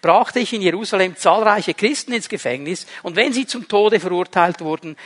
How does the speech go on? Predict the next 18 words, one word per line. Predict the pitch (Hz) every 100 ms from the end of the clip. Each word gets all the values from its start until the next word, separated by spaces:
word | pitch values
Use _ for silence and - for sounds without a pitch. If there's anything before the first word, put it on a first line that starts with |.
| -
stimmte | - 185 202 202
ich | 185 175 -
ihrer | 165 170 165
Hinrichtung | 160 143 147 143 151 - 151 151 147 -
zu. | 147 110 _ _ _ _ _ _ - -
Jetzt | 220 220 -
kommt | 262 277
plötzlich | 240 240 - - 262 -
diese | 226 202
neue | 196 214 202
Sekte | 175 185 - 170
in | 160
Jerusalem | 151 147 143 143 139
auf. | 107 98 _ _ _ _ - - -
Diese | 202 240
Christen, | - 247 277 - 254 240
die | 220
sagen, | - 220 214 214